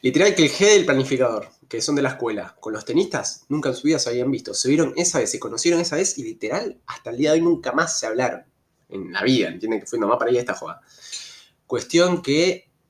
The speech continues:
eh, nada, ar-, el, arreglamos para ir a la joda esta, arreglamos un punto de encuentro. Eran como las, eh, la, la una de la mañana, íbamos a ir en colectivo, éramos cinco.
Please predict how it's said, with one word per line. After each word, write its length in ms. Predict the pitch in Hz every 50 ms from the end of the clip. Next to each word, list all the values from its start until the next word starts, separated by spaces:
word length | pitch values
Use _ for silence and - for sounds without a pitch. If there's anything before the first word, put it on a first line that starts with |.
| _ _ _ -
eh, 680 | 135 120 117 113 110 107 107 107 104 104 101 101 98 98 101 98 95 92 95 - _ _ _ _ _ _ _ _ _ _ _ _ _ _ _ - - - _ _ -
nada, 380 | 208 190 120 101 - - - _
ar-, 300 | - 120 117 - - -
el, 560 | 120 117 113 117 113 110 110 107 104 104 104
arreglamos 480 | 104 104 110 123 131 156 170 165 143 135
para 240 | - 131 131 151 180
ir 220 | 208 208 - - _ _ _ _ _ _ _ _ _ _ _ _
a 320 | - 113 107 104 101 101
la 80 | 98 98
joda 220 | - 135 131 147
esta, 160 | 175 - 170
arreglamos 360 | 143 - 117 113 131 135 131 123
un 60 | 123
punto 220 | - 139 135 139
de 80 | 139 147
encuentro. 420 | 151 170 202 208 196 - - - _ _ - - - _ _ _ _ _ _ _ _ _ _ _ _ _ _ - - - _
Eran 240 | - 135 135 131 123
como 180 | 113 104 107
las, 760 | 104 104 104 101 98 98 92 - - - - - - - _ _ -
eh, 380 | 110 104 98 95 95 98 - 95
la, 320 | 95 95 95 92 92 95 95 98
la 100 | 101 107
una 160 | 120 135 131
de 60 | 117
la 80 | 107 104
mañana, 480 | 110 127 160 190 190 190 196 190 - - _ _ _ _ _ - - - - - - - - - _
íbamos 220 | - 131 123 123 131
a 20 |
ir 60 | 139
en 60 | 143 123
colectivo, 400 | 117 104 104 104 107 101 95 101
éramos 280 | 120 131 147 139 -
cinco. 420 | - 131 110 - - - - -